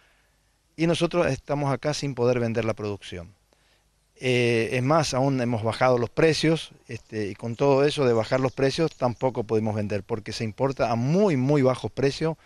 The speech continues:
de países asiáticos y, y Brasil aún, Paraguay también. No, ya estamos trabajando, eh, tenemos un espacio en el depósito, eh, lo cual, lo poco que pudimos vender,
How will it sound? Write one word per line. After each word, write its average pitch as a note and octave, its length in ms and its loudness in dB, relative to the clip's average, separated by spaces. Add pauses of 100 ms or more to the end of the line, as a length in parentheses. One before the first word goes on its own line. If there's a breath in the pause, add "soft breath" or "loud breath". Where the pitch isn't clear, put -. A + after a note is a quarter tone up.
(360 soft breath)
de A2 160 -12
países A2+ 560 -2
asiáticos D3 880 0
y, A2+ 500 -4
y G#2+ 200 -6
Brasil A2+ 420 2
aún, F#2+ 300 -2 (140)
Paraguay A2+ 340 4
también. G2 340 -4 (680)
No, C#3 240 4
ya A#2+ 140 4
estamos C#3 340 2
trabajando, E3 800 2
eh, B2 240 -2
tenemos B2 460 -2
un A2 220 -6
espacio A#2+ 500 -2
en A2 80 -4
el G#2+ 140 -6
depósito, D3+ 760 -2
eh, A#2 200 -4
lo G#2+ 120 -6
cual, G#2+ 480 -4
lo G2+ 80 -10
poco A#2+ 340 -2
que G#2+ 140 -14
pudimos A2+ 320 -4
vender, D3 480 -2